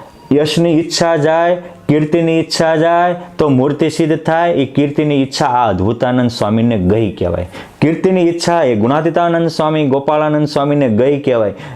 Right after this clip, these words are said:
એટલે પુરુષોત્તમ નારાયણના સંબંધે બધાને એકતા કરી શકતા હતા, મહાનતાને રાખી શકતા હતા. હવે આપણને તેમ થાય કે "ઓહો, મળ્યું, ગોળના લાટા આવ્યા."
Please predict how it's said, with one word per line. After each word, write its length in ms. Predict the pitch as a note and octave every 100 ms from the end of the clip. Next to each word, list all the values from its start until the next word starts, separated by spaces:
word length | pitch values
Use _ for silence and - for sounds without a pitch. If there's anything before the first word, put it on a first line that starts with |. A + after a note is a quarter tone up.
| A#2+
એટલે 300 | B2 E3 F3+
પુરુષોત્તમ 540 | F3 C#3+ C#3 D#3+ D#3
નારાયણના 460 | D3+ D3+ D#3 D#3 C3+ - -
સંબંધે 680 | B2+ C3 D3+ D#3 F3 F#3 - - -
બધાને 600 | A2 G2 C3+ E3+ E3+ E3 D#3
એકતા 440 | C#3+ - - C3+
કરી 280 | - A#2 F#3
શકતા 360 | F3 C#3+ -
હતા, 240 | A#2 - E2 - -
મહાનતાને 840 | A#2+ C#3+ F3 F3+ F3 F3+ F3+ F3 C3+
રાખી 300 | A2+ - F#3+
શકતા 380 | F3 D#3 -
હતા. 260 | G#2+ E2 E2+ - - - - - - - - -
હવે 140 | B2 C3
આપણને 380 | C3+ E3+ F3
તેમ 200 | E3+ F#3
થાય 140 | F3+ D3
કે 100 | E3
"ઓહો, 360 | F#3+ D3+ B2
મળ્યું, 360 | G#2+ B2+ F3 C#3
ગોળના 280 | E3 G3 G#3
લાટા 360 | A#3 B3+ C#4
આવ્યા." 360 | C#4 G3 A2+